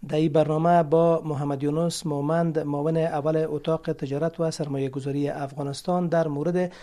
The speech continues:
صادرات افغانستان، اه، و ای که هنوز هم چی مشکلاتی است و صادرات افغانستان در چی حالت است، تا چی حد از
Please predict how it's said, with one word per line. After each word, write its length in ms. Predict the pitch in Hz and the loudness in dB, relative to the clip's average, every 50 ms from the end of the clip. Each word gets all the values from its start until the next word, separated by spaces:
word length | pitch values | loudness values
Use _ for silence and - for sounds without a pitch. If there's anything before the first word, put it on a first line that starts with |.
| - - _ | -20 -20 _
صادرات 720 | - - - 151 139 139 135 147 175 180 180 175 180 185 | -14 -6 -2 -2 -2 0 2 2 4 4 4 2 2 2
افغانستان، 960 | 175 175 - 165 160 151 151 160 160 160 160 - - - 170 165 165 170 170 - - - - - _ | 2 2 2 0 -2 -2 -2 -2 -2 -2 -2 -4 -2 0 0 0 0 -2 -4 -8 -14 -20 -20 -14 _
اه، 120 | - 143 143 | -4 -2 0
و 140 | 143 139 | 0 2
ای 180 | 147 151 165 170 | 2 2 0 0
که 260 | 165 - 165 156 151 | 0 2 2 2 4
هنوز 340 | 143 156 147 147 147 139 - | 2 0 0 -2 -2 -4 -4
هم 340 | - 160 170 170 165 160 - | -2 -2 0 0 -2 -2 -6
چی 180 | - - - | -6 -2 0
مشکلاتی 540 | 185 175 170 - - 180 170 165 165 - 165 | 0 0 0 -2 -2 0 0 0 0 0 0
است 340 | 160 160 165 165 - - - | 0 0 0 -2 -4 -6 -8
و 60 | 156 | -8
صادرات 400 | 147 - 151 143 147 143 143 - | -6 -4 -6 -4 -4 -6 -6 -4
افغانستان 520 | 147 143 131 139 143 143 139 - 160 147 143 | -6 -6 -4 -6 -8 -8 -8 -8 -6 -6 -6
در 120 | 135 135 | -6 -6
چی 220 | 123 - - 208 | -8 -6 -4 -2
حالت 360 | 175 156 175 160 160 160 - 170 | 0 0 0 0 0 -2 -2 -2
است، 260 | 160 165 165 - - - - - - - - | -2 -2 -2 -6 -10 -18 -20 -20 -20 -20 -6
تا 160 | - 160 143 | -4 -4 -4
چی 220 | 143 - - - 165 | -4 -6 -6 -6 -6
حد 440 | 135 - - - 208 208 202 202 - | -6 -6 -2 2 2 2 2 2 -4
از 380 | - - 170 175 170 156 147 160 | -6 -2 0 0 0 0 0 0